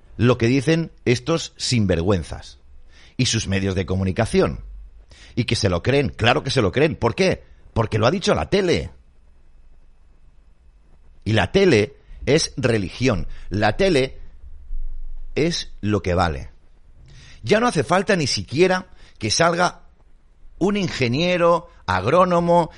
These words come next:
ni que salga un entendido ancestral, como eran nuestros abuelos, para explicar.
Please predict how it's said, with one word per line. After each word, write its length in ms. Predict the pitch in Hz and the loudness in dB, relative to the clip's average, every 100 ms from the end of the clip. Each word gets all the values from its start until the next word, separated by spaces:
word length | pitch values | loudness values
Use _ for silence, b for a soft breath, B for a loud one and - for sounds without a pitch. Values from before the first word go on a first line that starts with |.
| B | B
ni 180 | 110 127 | -6 -4
que 140 | 123 117 | -4 -4
salga 500 | 160 170 170 160 156 | 0 0 0 0 0
un 180 | 170 170 | 0 -2
entendido 1080 | 143 127 117 110 110 180 185 175 165 - - - - - - | -4 -4 -2 0 0 0 2 6 4 2 -10 -20 -20 -12 -2
ancestral, 1040 | 120 123 120 107 - 156 175 170 180 - | -2 -2 -4 -6 -4 2 4 4 2 -4
como 220 | - 101 | -4 2
eran 140 | 123 120 | 4 4
nuestros 300 | 104 104 104 | 2 -2 -6
abuelos, 560 | 98 151 151 151 151 B B B | -2 2 2 2 0 B B B
para 180 | 120 120 | 0 0
explicar. 720 | - 110 110 151 147 139 - | 0 -4 0 6 6 4 -6